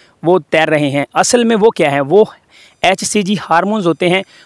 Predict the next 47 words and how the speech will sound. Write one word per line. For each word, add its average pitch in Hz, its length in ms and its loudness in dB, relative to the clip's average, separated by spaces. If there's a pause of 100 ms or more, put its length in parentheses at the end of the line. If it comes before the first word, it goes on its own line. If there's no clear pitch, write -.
(100)
जो 175 140 0
कि 196 140 0
एक 175 220 0
औरत 170 240 0
हामला 160 300 -2
होती 170 220 -2
है 185 60 0
तो 190 100 -6
उसकी 180 260 -2
बॉडी 151 260 0
में 175 180 -2
पाए 143 260 0
जाते 135 240 -4
हैं। 143 140 -10 (400)
अगर 220 220 2
एचसीजी 233 440 0
हार्मोन्स 185 380 0
आपके 190 300 0
उस 196 240 -4 (360)
जो 165 100 2
यूराइन 160 400 0
में 208 100 -2
पाए 180 200 2
जाते 170 260 0
हैं 180 120 0 (360)
तो - 140 -2
आपको 185 380 2
ये 190 100 6
चीज़ 185 200 -4
कन्फर्म 196 400 -2
कर 165 100 0
लेनी 151 260 2
चाहिए 170 280 0 (320)
कि 180 60 -4 (100)
आप 170 220 2
जो 170 120 -2
हैं 170 220 0 (180)
इस 147 120 -2
दफ़ा 170 300 0
हामिला 143 400 0
हो 151 300 -2
चुकी 135 280 -10
हैं। 127 140 -8 (340)
अगर 185 200 2
इस 226 160 0
चीज़ 233 240 -2
के - 120 -2